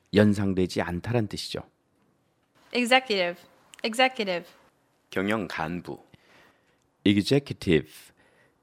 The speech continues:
Speaker 1: 이엑스의 미주구구 이엑스는 밖으로 이런 뜻이죠.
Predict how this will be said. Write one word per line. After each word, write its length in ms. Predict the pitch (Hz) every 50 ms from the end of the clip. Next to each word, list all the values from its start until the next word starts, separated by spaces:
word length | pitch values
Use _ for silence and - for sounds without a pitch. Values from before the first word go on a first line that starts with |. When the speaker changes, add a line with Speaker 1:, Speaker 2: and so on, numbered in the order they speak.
| _ _ _ -
Speaker 1:
이엑스의 1500 | 87 95 104 107 107 104 101 98 - - - - - - - - 107 101 98 92 90 87 85 82 78 78 69 - 87 87
미주구구 460 | 80 80 80 - 87 78 85 80 135 131
이엑스는 640 | 107 90 90 87 85 - - - 92 110 123 135 -
밖으로 840 | - - - 87 - _ _ _ - - 87 92 98 110 123 120 107
이런 200 | 95 - 76 71
뜻이죠. 640 | 69 - 76 - - - - 78 82 78 - -